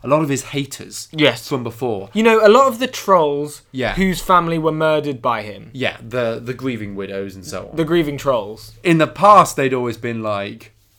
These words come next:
Speaker 1: "He's bad, he killed a member of my family." You know, when he got made continuity advisor
Speaker 2: Yeah.
Speaker 1: to Sharkman
Speaker 2: People
Speaker 1: Studios,
Speaker 2: were
Speaker 1: they were like,
Speaker 2: cross.
Speaker 1: they were like, "This mass murderer should not be
Speaker 2: Ugh.
Speaker 1: responsible for the production of blockbuster films."
Speaker 2: And it's like, shut up, anyone can be,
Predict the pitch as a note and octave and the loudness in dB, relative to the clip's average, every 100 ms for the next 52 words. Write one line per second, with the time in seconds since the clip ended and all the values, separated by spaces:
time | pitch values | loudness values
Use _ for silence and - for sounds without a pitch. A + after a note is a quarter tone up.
0 | _ _ - F#2 E2+ D#3+ D#3+ D3+ D3+ C#3+ | _ _ -16 -14 -6 0 2 4 2 0
1 | C#3 - _ _ C3 C#3 B2+ G2+ G2+ G2+ | -2 -8 _ _ -10 -6 -4 -4 -8 -8
2 | F#2 F#2 A2+ G#2 G2+ G2+ G2+ G2 F#2+ - | -10 -8 -4 -4 -6 -8 -8 -8 -10 -14
3 | _ C#3+ D3 D3 C#3+ C3+ C3+ D#3+ D3 C3 | _ 0 2 2 0 0 0 0 0 -4
4 | - A2 A#2+ C3 B2 A#2+ G#2 G#2+ G#2 G#2 | -10 -8 -6 -6 -4 -6 -4 -4 -2 -6
5 | G#2 C#3 B2+ C#3 C#3 C3+ A2+ A2+ - D#3+ | -2 0 0 -2 -2 -2 -2 -6 -4 -4
6 | D#3 D3+ D3+ A#2+ A#2+ D3 F3 D#3+ B2 A#2 | -2 -2 -2 -4 0 2 4 4 2 -4
7 | A2+ - C#3 B2+ B2 A#2 A#2 - A#2 - | -14 -8 -4 -2 0 -2 -2 -8 -12 -8
8 | A#2 A2+ A2+ B2 C#3 A#2 G#2+ G#2+ C3 C3 | -8 -8 -8 -6 -6 -4 -4 -6 -6 -4
9 | B2+ B2 A#2+ A#2 - B2 A#2 G#2 A2 A2+ | -4 -4 -6 -8 -6 -8 -8 -12 -8 -8
10 | G#2+ A#2+ A2+ G#2 A#2 B2 - A2 B2 - | -10 -12 -12 -8 -8 -6 -10 -8 -8 -8
11 | A2+ - G#2+ C#3 C3+ G2+ E3 D#3+ F#3 - | -10 -10 -10 -6 -6 -6 -8 -4 -6 -6
12 | - F3+ E3 F3+ D#3+ - D#3 E3+ E3 E3 | -8 -8 -6 -4 -4 -2 -2 0 -2 -4
13 | D3 D3 D3 D3 | -4 -6 -4 -4